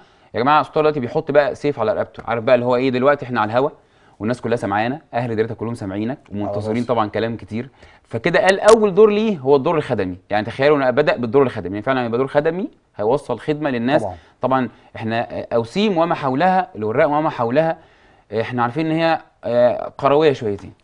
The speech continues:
Speaker 2: طبعًا.
Speaker 1: يعني
Speaker 2: دايرة
Speaker 1: القرية
Speaker 2: ريفية.
Speaker 1: اه
Speaker 2: دايرة
Speaker 1: ريفية.
Speaker 2: ريفية.
Speaker 1: تمام. طب احنا عندنا مشاكل في الدايره الريفيه، آه، طرق و-، وتراب ودنيا،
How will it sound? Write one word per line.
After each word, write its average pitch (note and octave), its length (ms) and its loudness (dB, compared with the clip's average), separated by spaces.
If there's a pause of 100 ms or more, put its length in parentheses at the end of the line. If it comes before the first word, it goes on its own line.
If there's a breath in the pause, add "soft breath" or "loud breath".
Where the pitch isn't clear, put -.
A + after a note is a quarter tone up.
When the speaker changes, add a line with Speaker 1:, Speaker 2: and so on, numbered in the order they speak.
(120)
Speaker 2:
طبعًا. A2+ 180 -2 (100)
Speaker 1:
يعني A#2 300 -2
Speaker 2:
دايرة E3 260 2
Speaker 1:
القرية C3+ 260 0
Speaker 2:
ريفية. G#2 140 -6 (120)
Speaker 1:
اه C3+ 160 4
Speaker 2:
دايرة F2+ 160 -4
Speaker 1:
ريفية. E3+ 280 -2
Speaker 2:
ريفية. - 220 -10
Speaker 1:
تمام. C#3+ 240 0 (280 soft breath)
طب A#2 120 -6
احنا B2+ 220 -6
عندنا C#3 300 -4
مشاكل C3 460 -6
في - 80 -16
الدايره A#2+ 200 -4
الريفيه، F#2+ 580 -10
آه، G#2 200 -4
طرق G#2 440 -8
و-، F#2+ 560 -8
وتراب G#2+ 580 -8
ودنيا، G#2 420 -6